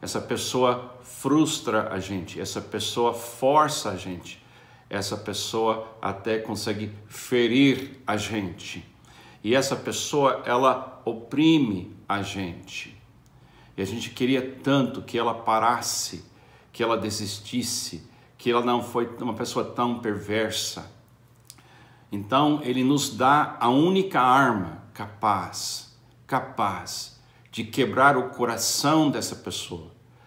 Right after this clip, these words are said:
porque ela tem todo o poder do lado dela, ela tem toda a influência sobre você. E se você retaliar, se você entrar num espírito de, de retaliação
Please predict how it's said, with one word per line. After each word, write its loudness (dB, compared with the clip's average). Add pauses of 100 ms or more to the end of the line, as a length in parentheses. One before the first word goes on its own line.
(240)
porque -2
ela 2
tem -2
todo 2
o -4
poder 2
do -2
lado 0
dela, -4
ela -2
tem -2
toda 0
a 0
influência -2
sobre -2
você. -4 (460)
E -6
se -4
você 2
retaliar, 2 (300)
se -10
você 2
entrar 4
num 4
espírito 0
de, -4
de -4
retaliação 0